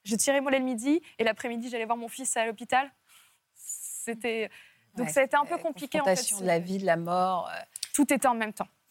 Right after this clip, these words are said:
Speaker 1: J'ai dû enterrer William avec, euh, en même temps la montée de lait, et en même temps, j'avais encore mes agrafes pour la césarienne, quoi. Enfin, c'était n'importe quoi. J'étais, euh,
Speaker 2: Vous avez réagi, réalisé combien de temps après que vous aviez perdu William,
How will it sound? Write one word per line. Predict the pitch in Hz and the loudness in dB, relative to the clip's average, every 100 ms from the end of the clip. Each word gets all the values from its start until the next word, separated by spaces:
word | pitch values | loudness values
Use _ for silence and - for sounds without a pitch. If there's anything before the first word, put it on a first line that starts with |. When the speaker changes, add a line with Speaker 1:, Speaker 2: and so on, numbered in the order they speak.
| - - - | -20 -20 -14
Speaker 1:
J'ai | 175 208 | -6 -2
dû | 220 | 2
enterrer | 254 269 254 | 0 0 -2
William | 254 247 262 285 | 0 4 6 6
avec, | 277 226 226 240 | 4 2 0 0
euh, | 214 | 4
en | 220 | 6
même | 254 269 | 4 4
temps | 277 | 2
la | 254 | 2
montée | 262 247 269 | 0 -4 0
de | 269 | 4
lait, | 294 | 4
et | 262 | 4
en | |
même | 226 | 2
temps, | 285 | 0
j'avais | 262 220 | 0 0
encore | 226 262 | -2 -2
mes | 233 220 | -4 -2
agrafes | 220 247 | -2 -4
pour | 240 | -6
la | 220 208 | -2 0
césarienne, | 202 220 233 226 202 | 0 -2 -2 -2 -4
quoi. | 175 | -6
Enfin, | - 214 | -12 -10
c'était | - 185 - | -8 -8 -10
n'importe | 202 185 - 170 202 | -14 -14 -16 -20 -10
quoi. | 185 - _ | -8 -8 _
J'étais, | 175 185 - 226 208 | -20 -18 -10 -8 -8
euh, | - - - - - - _ _ _ - - - _ _ - | -10 -10 -10 -12 -20 -20 _ _ _ -18 -18 -20 _ _ -8
Speaker 2:
Vous | 196 | -4
avez | 196 | -2
réagi, | 190 196 190 196 214 _ _ | 0 0 0 -4 -8 _ _
réalisé | - 202 202 190 202 | -8 -2 0 0 -2
combien | - 240 208 | -2 -4 -6
de | 175 | -6
temps | - 175 | -8 -10
après | 160 - 170 - - _ | -12 -8 -8 -8 -20 _
que | - | -10
vous | 175 170 | -6 -4
aviez | 160 165 | -4 -4
perdu | 165 165 165 | -6 -8 -10
William, | 160 165 170 | -10 -12 -14